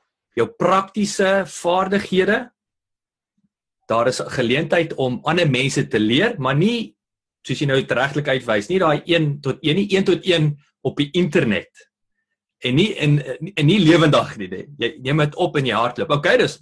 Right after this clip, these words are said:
dis makliker gesê as gedaan, maar as wees wakker vir die geleentheid dat ouens,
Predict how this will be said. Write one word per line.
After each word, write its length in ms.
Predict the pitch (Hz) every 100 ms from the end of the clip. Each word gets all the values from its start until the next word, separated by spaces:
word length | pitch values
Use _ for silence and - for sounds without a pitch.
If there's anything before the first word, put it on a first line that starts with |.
| -
dis 200 | 123 127
makliker 440 | 110 127 - 147 135
gesê 200 | - 127
as 100 | -
gedaan, 540 | 104 110 117 104 98 _ _ _
maar 140 | 110 110
as 140 | 107
wees 240 | 127 180 127
wakker 360 | 120 147 165
vir 120 | 143 131
die 60 | -
geleentheid 300 | 110 117 110
dat 160 | 110 -
ouens, 420 | 165 240 240